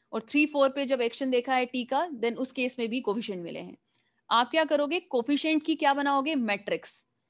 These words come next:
ये कोफिशिएंट की मैट्रिक्स बनाई और उसका क्या लेना है, ट्रांसपोज, interchanging of rows into column।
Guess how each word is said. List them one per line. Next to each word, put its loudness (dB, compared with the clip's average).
ये 0
कोफिशिएंट 0
की 4
मैट्रिक्स -2
बनाई 2
और 2
उसका 2
क्या 0
लेना 2
है, 2
ट्रांसपोज, -4
interchanging 4
of 4
rows 2
into -4
column। -4